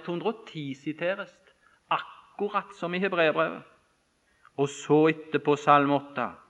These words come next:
Den siste fiende som tilintetgjøres er døden, for han har lagt alt under hans føtter. Og så kommer det en liten kommentar ifra apostelen, men når han sier at alt er ham underlagt,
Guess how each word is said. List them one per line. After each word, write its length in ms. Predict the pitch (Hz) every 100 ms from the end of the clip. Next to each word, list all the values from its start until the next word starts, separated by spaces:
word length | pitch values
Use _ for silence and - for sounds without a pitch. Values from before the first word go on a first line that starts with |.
| _ _ _ _ _ _ _ _ _
Den 140 | 147 147
siste 480 | - 202 202 - 175
fiende 400 | 202 185 180 175
som 220 | 185 180
tilintetgjøres 760 | 175 175 170 165 165 165 156 170
er 0 |
døden, 460 | 147 147 139 135 98 - _ _ _ _ _ _ _ _ _ _
for 160 | 131 120
han 160 | 143 147
har 160 | 147 143
lagt 240 | 143 - - - - _ _ _ _ _ _ _ _ _ _ _ _ _ _ _ _ _ _ 131
alt 540 | 143 175 214 - -
under 220 | 160 165
hans 340 | 165 160 160 -
føtter. 480 | 165 135 - 113 -
Og 60 | -
så 80 | 139
kommer 300 | - 160 165
det 60 | 170
en 100 | 185
liten 320 | 175 175 170
kommentar 560 | 175 175 170 165 151 151
ifra 220 | - 151
apostelen, 400 | 151 127 - 120
men 160 | 127 139
når 120 | 147
han 160 | 151 151
sier 380 | - 160 156 160
at 80 | -
alt 540 | 180 196 185 160 -
er 80 | 165
ham 180 | 170 165
underlagt, 520 | 165 143 139 113